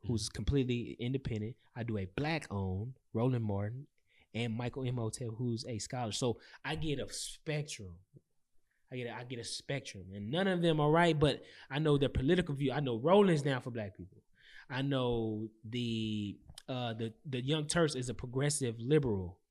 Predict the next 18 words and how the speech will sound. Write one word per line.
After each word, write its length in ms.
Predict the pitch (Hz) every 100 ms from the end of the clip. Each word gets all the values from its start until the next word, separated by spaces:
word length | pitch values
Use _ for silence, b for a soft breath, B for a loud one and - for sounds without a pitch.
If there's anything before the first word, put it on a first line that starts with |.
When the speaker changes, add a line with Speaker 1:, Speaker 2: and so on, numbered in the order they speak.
| _
Speaker 1:
You 80 | -
know 60 | 117
what 60 |
I'm 40 | 107
saying? 300 | 120 113 113 b b
So 180 | - 131
they, 260 | 143 165 - -
they 160 | 143 170
down 260 | 165 156
for 120 | 147 139
calling 380 | - 156 139
out 520 | 139 127 101 123 113 139
Democrats 440 | 175 170 160 143
or 160 | - 185
Republicans, 640 | 156 151 123 113 - 104
even 180 | 127 151
corporate 380 | - 175 147 120
Democrats. 580 | 117 104 - 87 -